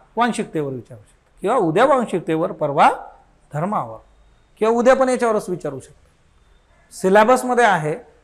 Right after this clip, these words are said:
तुम्ही प्रॉपरली डील केलं पाहिजे, तुम्हाला हे तिन्ही कन्सर्न क्लिअर पाहिजे. बघा आमच्या जातीचं आहे म्हणून आम्ही त्याला मतदान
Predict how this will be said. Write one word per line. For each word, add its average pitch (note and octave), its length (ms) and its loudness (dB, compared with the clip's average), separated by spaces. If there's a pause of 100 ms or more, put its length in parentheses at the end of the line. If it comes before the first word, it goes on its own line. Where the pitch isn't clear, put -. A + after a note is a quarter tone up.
(120)
तुम्ही G#3 180 2
प्रॉपरली A3+ 420 2
डील G#3 220 -2
केलं F#3+ 200 -2
पाहिजे, C3+ 320 -10 (160)
तुम्हाला F#3 280 0
हे G#3 120 4
तिन्ही G#3+ 300 -6
कन्सर्न G3+ 320 -6 (180)
क्लिअर F3+ 240 -4
पाहिजे. C3+ 220 -12
बघा A#2 240 -20 (640)
आमच्या F#3 280 0
जातीचं A3 380 0
आहे G#3 80 4
म्हणून F#3+ 240 -4
आम्ही F#3 220 -2
त्याला F3+ 160 -2
मतदान D#3+ 440 -4